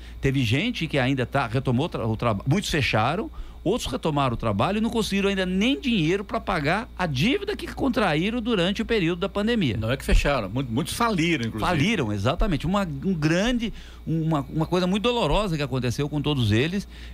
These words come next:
Speaker 1: e eu votei vários projetos de apoio, demorou, esse apoio demorou muito pra chegar, e, vamos falar a verdade, che-, demorou pra chegar aos bares e restaurantes,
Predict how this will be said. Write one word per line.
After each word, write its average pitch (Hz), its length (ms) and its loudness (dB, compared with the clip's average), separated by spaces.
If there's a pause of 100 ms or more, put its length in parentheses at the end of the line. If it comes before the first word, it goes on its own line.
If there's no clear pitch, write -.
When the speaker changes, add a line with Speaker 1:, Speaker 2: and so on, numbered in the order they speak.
Speaker 1:
e 131 420 2
eu 139 80 0
votei 139 280 -2
vários 160 200 -2
projetos 131 400 0
de 117 80 -2
apoio, 117 720 0 (220)
demorou, 143 400 0
esse 139 140 0
apoio 143 240 0
demorou 135 240 0
muito 139 260 -2
pra 139 100 0
chegar, 107 520 2
e, 113 140 0
vamos 113 200 0
falar 120 120 2
a 110 40 0
verdade, 101 460 2
che-, - 100 -2
demorou 120 400 2
pra 165 100 0
chegar 113 220 0
aos 104 120 2
bares 104 280 0
e 101 60 0
restaurantes, 104 680 2